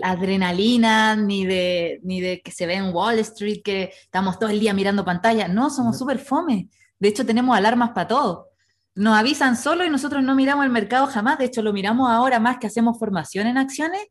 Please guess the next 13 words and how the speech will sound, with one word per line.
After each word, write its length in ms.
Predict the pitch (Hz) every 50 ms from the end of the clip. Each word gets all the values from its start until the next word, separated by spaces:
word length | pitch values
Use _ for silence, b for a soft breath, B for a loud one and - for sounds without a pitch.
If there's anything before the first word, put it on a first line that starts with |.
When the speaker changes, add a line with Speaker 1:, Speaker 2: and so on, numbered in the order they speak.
| _ b b b b b b
Speaker 1:
que 80 | - 214
cuando 260 | - 220 220 220 220
lo 80 | 214 214
mirábamos 420 | 208 208 208 220 247 262 269 269 269
cuando 180 | 254 220 220
éramos 180 | 233 240 240 240
inversionistas, 580 | 233 226 220 208 214 208 202 262 277 - 262 226
ahí 100 | 220 233
no 120 | 247 262
lo 140 | 240 233 226
mirábamos 400 | 202 202 220 247 269 262 247 226 -
pa' 100 | - 180
nada. 260 | 185 254 320 311 -